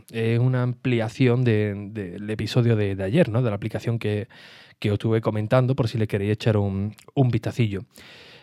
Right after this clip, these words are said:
En, no sé si todas las publicaciones la, la haré también a las veintidós y veintidós,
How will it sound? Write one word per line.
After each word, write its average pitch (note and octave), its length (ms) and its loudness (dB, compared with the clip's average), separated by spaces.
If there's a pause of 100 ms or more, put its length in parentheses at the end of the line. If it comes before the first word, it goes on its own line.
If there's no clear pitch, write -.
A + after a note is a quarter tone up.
En, A#2 360 -2
no C3+ 160 6
sé F3 120 2
si E3+ 120 4
todas E3 200 4
las D#3+ 80 6
publicaciones D#3 580 4
la, A#2+ 220 6
la G#2+ 140 0
haré A2 140 0
también C3 280 4
a B2 40 4
las A#2+ 300 4
veintidós A#2 500 4
y A#2+ 120 4
veintidós, A#2+ 580 4